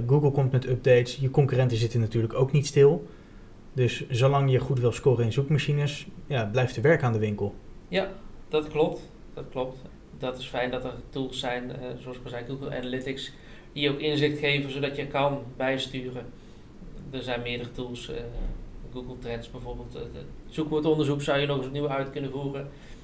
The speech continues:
Speaker 2: Je zou eens kunnen kijken of, eh, de zoekwoorden die je, eh, aan het begin bepaald hebt, of die nog relevant zijn, of daar nog veel op gezocht wordt, of juist nu wat minder. Het zoekgedrag van mensen verandert ook natuurlijk. Dus, eh, ja, er is zoveel verandering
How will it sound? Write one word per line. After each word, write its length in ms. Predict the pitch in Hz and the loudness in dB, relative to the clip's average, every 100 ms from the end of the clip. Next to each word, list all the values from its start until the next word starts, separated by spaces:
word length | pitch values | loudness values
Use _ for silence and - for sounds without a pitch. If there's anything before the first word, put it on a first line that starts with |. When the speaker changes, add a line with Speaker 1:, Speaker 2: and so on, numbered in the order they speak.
| - - | -18 -12
Speaker 2:
Je 80 | - | -6
zou 60 | 135 | -6
eens 60 | - | -4
kunnen 180 | 139 - | -4 2
kijken 400 | 127 127 127 127 | 2 2 0 -2
of, 140 | 127 127 - | -4 -6 -10
eh, 100 | 127 123 | -10 -8
de 80 | 123 | -6
zoekwoorden 520 | 135 131 131 127 123 | -4 0 0 2 -2
die 140 | 123 | -6
je, 120 | 123 123 123 - - - - | -6 -8 -10 -16 -18 -18 -16
eh, 80 | 123 120 - - | -14 -12 -12 -8
aan 80 | 139 | -8
het 80 | |
begin 200 | 135 143 | -2 0
bepaald 380 | 151 147 131 131 | 0 2 2 2
hebt, 220 | 127 127 | -2 -6
of 140 | - - | -8 -8
die 100 | 135 | -6
nog 120 | 131 | -4
relevant 460 | 131 135 131 127 - | 0 0 0 -2 -2
zijn, 280 | 123 127 - | -4 -6 -8
of 140 | - | -10
daar 100 | 127 | -8
nog 120 | 123 - | -8 -6
veel 160 | 131 | -6
op 80 | 131 | -6
gezocht 340 | 120 139 127 | -6 -6 -6
wordt, 200 | 131 127 - - | -8 -10 -12 -18
of 140 | - | -12
juist 280 | 123 120 - | -10 -10 -8
nu 160 | 131 123 | -8 -6
wat 160 | 127 | -4
minder. 300 | 135 139 139 | -2 -2 -4
Het 580 | 143 - - - - - | -6 -12 -18 -18 -20 -12
zoekgedrag 540 | - 156 139 147 143 - | -2 -2 2 2 2 0
van 160 | 131 | -4
mensen 300 | 131 127 127 | -4 -6 -8
verandert 340 | 127 127 123 123 | -4 -4 -4 -8
ook 120 | 131 | -8
natuurlijk. 380 | 131 127 131 131 - - - - - - - - | -8 -8 -8 -10 -16 -18 -18 -18 -20 -20 -18 0
Dus, 300 | 151 151 - | 2 2 0
eh, 640 | 160 151 147 147 143 - | 2 4 4 2 -2 -4
ja, 180 | 143 131 | -2 0
er 140 | 135 139 | 0 -2
is 120 | 143 | 6
zoveel 340 | 170 165 160 | 6 8 4
verandering 600 | 147 151 175 139 139 175 | 8 8 8 4 2 0